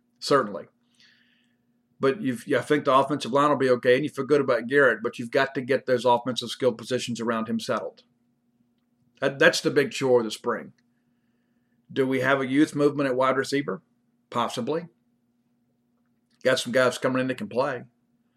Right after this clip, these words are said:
You know, we, we know we're gonna have a youth movement at running back, and so offensively you're gonna be a little bit young. And so when you begin to think about the fact, okay,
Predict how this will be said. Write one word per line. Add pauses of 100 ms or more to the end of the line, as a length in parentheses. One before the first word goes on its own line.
(920)
You
know,
we,
we
know
we're
gonna
have
a
youth
movement
at
running
back,
and
so
offensively
you're
gonna
be
a
little
bit
young.
And
so
when
you
begin
to
think
about
the
fact,
okay,